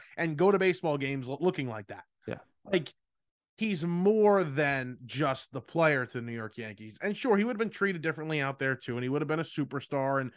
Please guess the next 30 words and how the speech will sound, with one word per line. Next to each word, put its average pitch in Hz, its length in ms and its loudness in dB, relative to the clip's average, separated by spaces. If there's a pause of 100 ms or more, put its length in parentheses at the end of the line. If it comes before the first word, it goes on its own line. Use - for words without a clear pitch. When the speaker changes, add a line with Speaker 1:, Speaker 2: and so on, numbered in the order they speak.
(280)
Speaker 1:
they 139 140 -4
would 156 120 0
have 160 80 -2
sold 165 320 -4
more 160 160 0
tickets 151 400 -6
'cause 139 200 -4
he's 143 200 -4
on 139 140 0
the 131 80 -2
team. 110 360 -6 (800)
But 156 100 2
it 151 40 0
just 131 180 -6
meant 147 420 2
more 143 640 4 (140)
to 135 100 -4
the 127 100 -2
New 127 80 2
York 143 280 6
Yankees 123 400 -4
to 120 80 -10
have 120 220 0
him 113 100 -2
back, 107 260 -2 (260)
and 190 160 6
he 196 280 2
realized 120 600 2
it. 107 120 -8 (500)
And 156 340 4